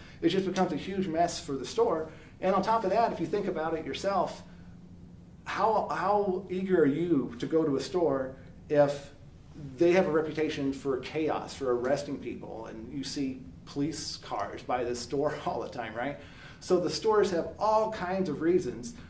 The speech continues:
uh, why they would be hesitant, uh, in that situation. And of course, let me say, stores aren't, you know, all evil. Uh,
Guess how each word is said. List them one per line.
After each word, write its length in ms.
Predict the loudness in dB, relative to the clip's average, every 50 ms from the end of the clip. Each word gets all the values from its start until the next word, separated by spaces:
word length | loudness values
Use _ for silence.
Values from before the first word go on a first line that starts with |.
| -18 -18 -16 -8 -4
uh, 220 | -2 -2 -2 -2
why 420 | -2 -2 0 0 2 2 2 2 2
they 260 | 2 2 4 2 2
would 840 | 0 0 -4 -6 -8 -8 -2 2 4 6 8 8 8 6 4 4
be 160 | 2 0 0 2
hesitant, 500 | 0 0 0 0 0 -2 -2 -2 -4 -8 -10
uh, 160 | -10 -10 -8 -4
in 120 | -4 -2
that 160 | -2 -2 -4
situation. 440 | -4 -6 -4 -2 0 0 0 0 0
And 180 | 2 4 4 4
of 80 | 4
course, 300 | 4 4 6 6 4 4
let 140 | 2 0 0
me 60 | 0
say, 360 | -2 -2 -2 -2 0 -2 -4 -6 -10 -16 -18 -18 -18 -18 -18 -10 -4 -4
stores 460 | 0 4 8 8 10 10 10 8 6
aren't, 240 | 6 4 4 2 -2 -8 -14 -12
you 120 | -10 -8 -6
know, 120 | -4 0
all 300 | 4 6 8 8 8 6 4
evil. 560 | 2 0 0 2 2 2 2 2 0 -2 -4
Uh, 340 | -4 -2 -2 -2 -2 -2 -4